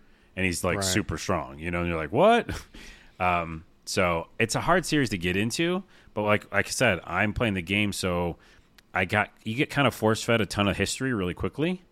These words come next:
Speaker 1: and so I have a bunch. I know all the characters. I know Zoro. I know everybody. So I'm just kinda jumping back to the movies, like,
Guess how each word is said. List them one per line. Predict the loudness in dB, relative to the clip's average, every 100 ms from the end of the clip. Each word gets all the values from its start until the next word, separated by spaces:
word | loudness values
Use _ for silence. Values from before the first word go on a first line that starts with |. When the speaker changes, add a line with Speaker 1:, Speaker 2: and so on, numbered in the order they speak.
| _ _ _ _ -2
Speaker 1:
and | 0 2
so | 2
I |
have | 2 2
a | 2
bunch. | 2 2 2 0
I |
know | 2 4
all | 2
the |
characters. | 2 0 0 -2 -2
I |
know | -2
Zoro. | 0 0 0 -2
I |
know | 0 0
everybody. | 0 -4 -6 -8 -12 -16 -20 _
So | 0 2
I'm | 2
just | 2 2
kinda | 2 2
jumping | 2 2 2
back | 0 2 2 -2
to | -6
the | -4
movies, | -4 -4 -8 -10
like, | -12